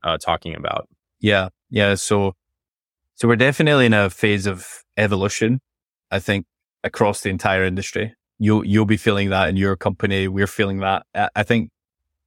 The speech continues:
Speaker 2: just the, the kind of average Joe in the street. I found it really interesting that I think, I think when Chat G P T came out,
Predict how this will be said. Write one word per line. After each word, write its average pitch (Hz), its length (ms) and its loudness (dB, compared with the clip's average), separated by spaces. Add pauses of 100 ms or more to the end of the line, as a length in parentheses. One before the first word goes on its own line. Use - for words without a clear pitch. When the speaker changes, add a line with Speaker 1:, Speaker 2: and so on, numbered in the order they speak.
(400)
Speaker 2:
just - 300 0
the, 101 180 0
the 95 140 -8
kind 107 160 0
of 98 80 -2
average 101 420 0
Joe 104 240 0
in 101 80 -2
the 98 80 -4
street. - 360 -4 (1500)
I 120 60 -12
found 147 160 2
it 165 40 2
really 127 280 6
interesting 127 540 0
that 110 120 2
I - 60 -4
think, 135 240 -4 (260)
I 101 60 -6
think 135 160 -2
when 135 140 -2
Chat 110 240 -2
G 107 100 -2
P 104 160 -4
T 110 160 0
came 127 240 2
out, 127 160 2